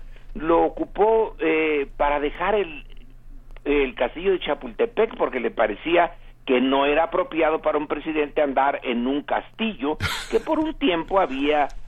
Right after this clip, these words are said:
ocupado Maximiliano y luego el gobierno, eh, de Porfirio Díaz, y se fue transformando en el equivalente al avión, en una cosa con unas escalerotas,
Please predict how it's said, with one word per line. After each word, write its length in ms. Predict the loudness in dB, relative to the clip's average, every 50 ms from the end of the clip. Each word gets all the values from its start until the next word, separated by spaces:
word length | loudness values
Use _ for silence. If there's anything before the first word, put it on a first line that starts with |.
| -6 -2
ocupado 640 | -2 0 0 -2 -4 -2 2 4 4 4 4 2 0
Maximiliano 920 | 0 -2 -2 -4 -6 -6 -4 -4 -2 2 4 4 6 4 4 2 0 -2
y 80 | -2 -2
luego 320 | -2 -2 0 0 0 0
el 80 | -2 0
gobierno, 720 | 0 0 0 2 2 2 2 2 2 0 -2 -2 -2 -4 -6 -14 -18 -20 -20 -20 -16 -10
eh, 600 | -4 -2 -2 0 0 0 0 0 0 0 -2 -2 -4 -10 -14 -16 -18 -18 -8
de 160 | -2 0 0
Porfirio 520 | 0 0 0 -2 0 0 0 2 2 2 2
Díaz, 440 | 0 0 0 4 4 6 4 4 0 -4 -18 -20 -20 -20 -20 -20 -20 -20 -18 -18 -18 -18 -8 0
y 220 | 2 4 4 4 2 4
se 160 | 4 4 4
fue 220 | 4 4 4 4
transformando 1200 | 4 4 4 4 4 2 2 2 2 2 4 4 2 2 2 2 0 0 2 2 2 2 0 -2 -4 -4
en 240 | -2 -2 0 0 0
el 180 | -2 0 0 -2
equivalente 680 | -4 -4 -6 -2 0 0 0 0 -2 -2 0 0 0
al 100 | 2 2
avión, 520 | 0 -2 -2 -2 0 2 2 2 2 0 -2
en 140 | -2 -4 -4
una 240 | -4 -2 -2 -4
cosa 440 | -4 -4 -4 -4 -4 -4 -6 -10 -10 -8
con 160 | -6 -6 -4
unas 280 | -2 -2 -2 -2 -4 -6
escalerotas, 920 | -12 -14 -12 -8 -6 -6 -4 -4 -2 0 2 2 2 0 0 0 0 0